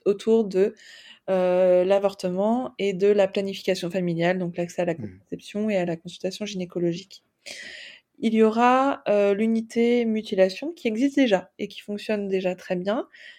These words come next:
Speaker 1: avec, euh, le docteur Harlicot, qui est le chirurgien, euh,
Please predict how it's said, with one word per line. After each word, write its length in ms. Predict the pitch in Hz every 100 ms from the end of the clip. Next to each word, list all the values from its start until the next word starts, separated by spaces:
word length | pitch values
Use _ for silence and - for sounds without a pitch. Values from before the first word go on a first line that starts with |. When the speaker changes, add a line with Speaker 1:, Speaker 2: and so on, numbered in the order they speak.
| -
Speaker 1:
avec, 360 | 196 196 202 202
euh, 480 | 185 180 180 175 175
le 140 | 190
docteur 320 | 190 190 190
Harlicot, 540 | 175 180 175 - 254 294
qui 160 | 220
est 20 |
le 380 | 185 180 175 175
chirurgien, 640 | 175 196 180 180 190 202
euh, 140 | 196